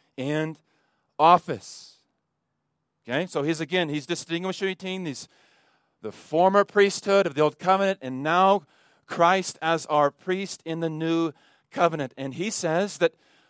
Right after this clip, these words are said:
those were made without an oath, which is God's, uh, eternal promise, right? An oath. God's eternal decree of promise that, uh, they would not be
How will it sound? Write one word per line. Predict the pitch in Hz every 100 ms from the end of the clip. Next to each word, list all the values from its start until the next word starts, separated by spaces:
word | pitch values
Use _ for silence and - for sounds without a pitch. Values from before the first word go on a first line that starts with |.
| _
those | - 127 196 247 220
were | 196
made | 160 156 160
without | 139 - 190 240
an | 190
oath, | 202 233 - _
which | 147 -
is | 143 117 - _ - _ _ _
God's, | - 151 180 175 - - _ _ _ _ _ _ -
uh, | 117 110 113
eternal | 120 - 170 190 196 190
promise, | - - 185 185 123 90 - - - _ _ _ _ _ _ _ _ _ _ _
right? | 117 135 - _ _ _ _ _ _
An | 120
oath. | 160 165 107 _ _ _ _ _ _ _ _ _ _ _ 113
God's | 156 175 180 151
eternal | 143 - 190 196 202
decree | 170 - - 190 196
of | 170 -
promise | - 175 180 190 165
that, | - 135 _ _ _ -
uh, | 120 -
they | 113 156 196 202
would | 185 175
not | 151 170 190 139
be | 180 180 175